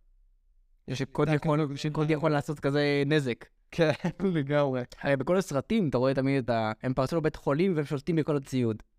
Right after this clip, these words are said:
Speaker 2: כן.
Speaker 1: ש-, אני לא יודעת כמה זה farfetched, כאילו, אני לא יודע כמה
Speaker 2: זהו,
Speaker 1: זה
Speaker 2: אחרי שזה קרה לי הפרויקט הזה, אמרתי, "אוקיי, זה הכל אפשרי, הכל
Speaker 1: אם
Speaker 2: אפשרי."
Speaker 1: הציוד בבית חולים של שיומי, כן,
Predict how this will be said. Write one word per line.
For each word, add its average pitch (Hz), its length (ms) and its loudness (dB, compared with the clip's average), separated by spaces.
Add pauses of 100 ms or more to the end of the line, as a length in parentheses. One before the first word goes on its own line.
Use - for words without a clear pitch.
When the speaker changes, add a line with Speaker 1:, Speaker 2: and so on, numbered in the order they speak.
(260)
Speaker 2:
כן. 127 260 2
Speaker 1:
ש-, - 100 -2 (580)
אני 127 100 -2
לא 156 40 2
יודעת 185 180 0
כמה 190 200 2
זה 156 80 2 (100)
farfetched, 160 540 2
כאילו, 113 200 -2
אני 113 80 0
לא 127 60 0
יודע 139 120 2
כמה 139 240 0
Speaker 2:
זהו, 131 100 2 (100)
Speaker 1:
זה 139 140 -2 (140)
Speaker 2:
אחרי 180 140 2
שזה 190 220 -2
קרה 170 240 2
לי 175 60 4
הפרויקט 156 300 -2
הזה, 151 160 -4
אמרתי, 175 320 -2
"אוקיי, 147 320 -4 (200)
זה 139 300 -4
הכל 196 240 0
אפשרי, 143 320 -2 (260)
הכל 156 240 -8
Speaker 1:
אם 208 120 2
Speaker 2:
אפשרי." - 20 4
Speaker 1:
הציוד 185 360 0
בבית 143 200 -2
חולים 139 260 0
של 135 100 0
שיומי, 185 520 2
כן, 107 140 -4